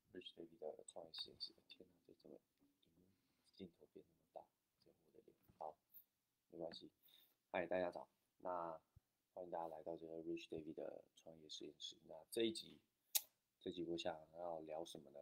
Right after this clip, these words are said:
这集我想要聊就是我这阵子看《八十二十法则》这本书。那我在思考一些关于打造个人品牌，还有找到自己利基市场的这个，这件事情。对，那什么叫做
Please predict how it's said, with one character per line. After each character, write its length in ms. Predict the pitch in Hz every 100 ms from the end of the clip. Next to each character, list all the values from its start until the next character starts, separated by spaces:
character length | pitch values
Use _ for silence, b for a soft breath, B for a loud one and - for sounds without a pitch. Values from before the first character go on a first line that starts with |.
| 71
这 100 | -
集 320 | - 73 71 - _ _ _ _ -
我 80 |
想 160 | 82 80
要 220 | 76 82
聊 280 | 82 76 73
就 140 | 76
是 120 | 78 76
我 40 |
这 180 | - 98
阵 160 | 101
子 280 | 92 78 73
看 240 | - 82 80 -
《八 160 | 82
十 180 | 87 -
二 80 | -
十 140 | -
法 260 | - - -
则》 100 | - -
这 120 | -
本 100 | 76 -
书。 260 | - 76 76 _ b b _ -
那 80 | 78 76 73 73
我 100 | 76
在 320 | 82 82 76
思 300 | 73 - 87
考 260 | 85 78 73
一 60 |
些 340 | 78 80 78 78 b _ _
关 240 | - 87 85
于 200 | 78 76
打 200 | 73 73
造 200 | 87 82
个 160 | -
人 160 | 90 80 -
品 120 | 80
牌， 180 | - - -
还 80 | 76
有 160 | 73 71 - -
找 160 | - 73
到 140 | 87
自 160 | 85 87
己 60 | 78
利 200 | 85 85
基 180 | 85 82
市 260 | - 104
场 240 | 80 - - _ _ _ _ _
的 320 | 82 73 73 - -
这 100 | 78
个， 240 | 78 73 -
这 100 | -
件 160 | 78 73
事 220 | 76 80
情。 180 | - - _ B B B B B _
对， 180 | 78 69
那 220 | 90 85
什 140 | 80 80
么 100 | 76
叫 180 | 92 85
做 480 | 92 87 82 78